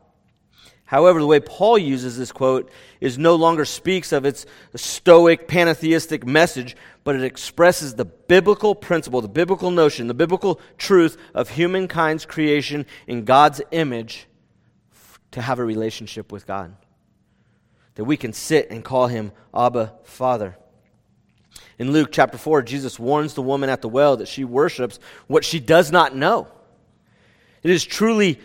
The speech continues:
knowing God that leads to worship of him in truth and spirit. And that is what he is seeking. And as we begin to know him and understand his absolute holiness and his absolute goodness,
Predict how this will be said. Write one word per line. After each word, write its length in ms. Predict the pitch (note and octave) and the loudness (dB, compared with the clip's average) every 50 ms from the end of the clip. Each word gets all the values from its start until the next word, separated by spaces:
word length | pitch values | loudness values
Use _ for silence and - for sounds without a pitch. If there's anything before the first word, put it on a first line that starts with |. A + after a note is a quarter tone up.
| - _ - | -18 _ -12
knowing 480 | D#3 F3+ G#3 G#3+ A3 A#3 A#3 G#3 F3+ | -2 2 6 6 6 6 6 4 4
God 320 | D3+ C#3+ C3+ C3+ B2+ A#2 A#2+ | 2 2 2 2 0 -2 -4
that 120 | C3 - | -8 -8
leads 540 | C#3+ D3 D3 F3 G3 G#3 G#3 F#3+ D3+ - - | -8 -4 -2 -2 0 0 0 -2 -4 -8 -12
to 140 | - - E3 | -8 -8 -8
worship 600 | C#3+ C3 B2+ C3 D3 F3 G#3 A3+ - - - - | -8 -8 -8 -4 -2 0 0 -2 -4 -6 -6 -6
of 140 | C3 A#2+ G2 | -6 -6 -6
him 180 | C3+ C3 B2 A#2+ | -8 -8 -8 -8
in 100 | A2+ A2 | -10 -12
truth 500 | - - - G#3 G#3 G#3 F3+ - - - - - _ - | -12 -6 -2 -2 0 0 -2 -4 -6 -14 -20 -20 _ -16
and 160 | A2+ B2 - | -14 -14 -12
spirit. 520 | - - - - - G3 G#3 F3+ C3+ G2 | -14 -14 -14 -6 -2 2 2 2 2 0
And 120 | F#2 A#2+ D#3+ | -2 2 2
that 120 | F#3+ G3+ | 4 4
is 120 | F#3+ - - - - - - | 2 0 -2 -8 -20 -2 2
what 120 | F3 F3+ | 2 2
he 120 | E3 E3+ | 4 2
is 120 | C3+ G#2 - | 0 0 -2
seeking. 560 | - - - - G3+ B3+ B3+ - D3+ C3 A#2+ | -6 -8 -4 -2 0 0 0 -2 -4 -6 -6
And 80 | B2+ D#3 | -2 -2
as 160 | F3 E3+ E3+ | -2 -2 -4
we 100 | F3+ F3 | -4 -6
begin 300 | E3+ F3+ D3+ G3+ A3+ A3 | -4 0 2 2 2 2
to 180 | - E3+ A#2 - - - _ - | 0 -4 -4 -4 -10 -20 _ -8
know 360 | C#3 E3 G3 G#3+ A#3 A#3 A3 | 2 6 8 10 10 10 10
him 200 | G3 E3+ D3 C3+ | 8 4 2 2
and 100 | C3 C3+ | 0 0
understand 640 | D3+ F3+ G#3 F#3+ F#3 - - F3 F#3+ G3 F#3+ F#3+ | 0 0 0 0 0 0 0 0 0 2 0 0
his 180 | D#3+ D3+ B2 - - - - _ _ - | -2 -4 -6 -8 -12 -20 -20 _ _ 6
absolute 580 | F#3+ G3 G3+ F3+ - - F#3 F3 E3 D3 B2+ G#2 | 8 8 8 6 4 -2 -4 -2 -2 -2 -2 -4
holiness 640 | - - G#3+ G3+ F#3+ F3+ D#3+ C#3 B2+ A2+ - - | -2 2 4 6 6 6 4 2 -2 -6 -8 -10
and 60 | B2+ B2+ | -12 -10
his 100 | B2 E3 | -8 0
absolute 640 | E3 G3 G3+ F#3+ - - F3+ F3+ E3+ D#3+ A#2+ - - - - _ _ - | 4 6 6 6 4 2 0 2 2 2 0 -2 -8 -18 -20 _ _ -2
goodness, 720 | - E3+ G3+ G#3 G3 E3+ C3 G2+ D#2+ - - - - - - | 6 8 10 10 10 8 2 -6 -8 -12 -16 -16 -18 -20 -20